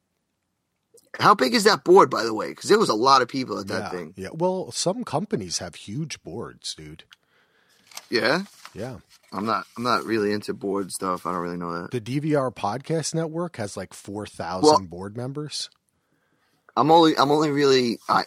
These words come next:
Speaker 1: you know, I'm used to, like, the Small Council.
Speaker 2: Oh, that's true.
Speaker 1: Um,
Speaker 2: That's true.
Speaker 1: You know, hey, if you guys don't know about the Small Council, check that out during Game of Thrones season. Small Council podcast.
Speaker 2: Yeah, baby. Yeah. Um,
Speaker 1: Shameless plug.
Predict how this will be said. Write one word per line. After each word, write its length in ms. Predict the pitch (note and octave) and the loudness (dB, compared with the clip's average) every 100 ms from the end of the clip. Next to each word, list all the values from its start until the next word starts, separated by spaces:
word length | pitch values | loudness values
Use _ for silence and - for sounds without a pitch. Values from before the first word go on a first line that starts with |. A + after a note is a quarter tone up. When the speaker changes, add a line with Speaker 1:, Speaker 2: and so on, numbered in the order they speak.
| - | -2
Speaker 1:
you 120 | A#2+ | 0
know, 300 | G#2+ F#2+ F#2 - | 2 2 -2 -2
I'm 140 | G#2+ | -2
used 200 | C3 B2 | -2 -2
to, 80 | B2 | 2
like, 140 | A2+ | 2
the 80 | G#2+ | 0
Small 340 | - A#2 A#2 A2+ | -4 0 -2 0
Council. 560 | B2 A2+ - D3+ D3+ _ _ - | 2 2 2 -2 -2 _ _ -8
Speaker 2:
Oh, 160 | A2 | -8
that's 240 | F2+ F#2+ - | -8 -12 -2
true. 100 | F#2+ | 0
Speaker 1:
Um, 340 | F#2 F#2+ G2 | 0 -4 -8
Speaker 2:
That's 180 | E2+ - | -14 -20
true. 280 | - - D2 _ _ _ _ _ _ | -18 -18 -20 _ _ _ _ _ _
Speaker 1:
You 120 | A#2 | -2
know, 260 | F#2 F2 - _ - | -2 -2 -6 _ 4
hey, 140 | F#3+ | 6
if 160 | D3 D#3 | 8 6
you 80 | |
guys 260 | D#3+ E3 C3+ | 6 4 4
don't 160 | D#3 D#3 | 2 4
know 120 | F3+ | 6
about 160 | B2+ | 6
the 80 | G#2+ | 2
Small 260 | - A#2+ A2+ | 0 0 2
Council, 400 | A#2 A2 - A2+ | 2 -2 -2 -4
check 220 | D3 A#2+ | -4 -2
that 160 | C3 C3+ | 0 2
out 160 | D3 | 2
during 180 | A2+ A2 | 0 -4
Game 180 | A2+ A2 | -4 -4
of 60 | |
Thrones 260 | G#2 A2+ B2 | -2 -4 -2
season. 320 | G#2+ G2 G#2 - _ | -6 -6 -10 -14 _
Small 280 | - G#2+ G#2+ | -12 -2 -2
Council 520 | - A2 A#2+ G#2 F#2+ _ _ _ _ | 2 2 2 -2 -6 _ _ _ _
podcast. 600 | G#2 G#2+ G#2 F#2+ F#2+ - _ _ _ - | 2 2 -2 -4 -6 -14 _ _ _ -14
Speaker 2:
Yeah, 240 | F#2 C3 | -6 -4
baby. 420 | B2+ F2+ F2+ F#2+ G2+ _ _ | -4 -8 -12 -14 -16 _ _
Yeah. 280 | F2+ A2+ G2+ _ _ - - - - _ _ _ - | -12 -10 -12 _ _ -20 -20 -20 -20 _ _ _ 2
Um, 240 | E3+ F3 | 4 4
Speaker 1:
Shameless 360 | F3 B2+ C3 C3 | 2 4 4 6
plug. 360 | E3 C#3 B2+ | 8 6 4